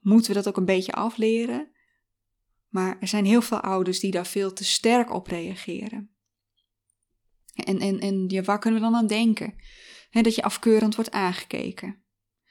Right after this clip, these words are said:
Dat je, dat, dat ze heel erg hard gingen zuchten. Dat ze boos werden. Dat, eh, dat ze gingen dwingen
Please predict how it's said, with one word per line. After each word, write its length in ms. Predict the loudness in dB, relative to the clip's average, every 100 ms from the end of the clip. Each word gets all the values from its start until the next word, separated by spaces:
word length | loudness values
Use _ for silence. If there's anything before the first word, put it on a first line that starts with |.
| _ _
Dat 300 | -2 0 0
je, 500 | 0 2 2 2 0 -4 _ -20 -14
dat, 180 | -6 -4
dat 180 | -2 -2
ze 80 | 0
heel 200 | 2 0
erg 160 | 0
hard 200 | -2 -2
gingen 280 | 2 2 4
zuchten. 640 | 4 2 0 -2 -8 -8 -6
Dat 160 | -4 0
ze 240 | 0 2
boos 420 | 4 6 6 2
werden. 480 | -4 -6 -6 -8 -10 _ -20 -20 -20 _
Dat, 580 | -2 4 4 4 0 0
eh, 500 | -2 -2 -4 -6 -8 -10 _ _ _ _ _
dat 160 | -10 -4
ze 80 | 4
gingen 260 | 8 8
dwingen 720 | 6 6 8 8 8 4 -2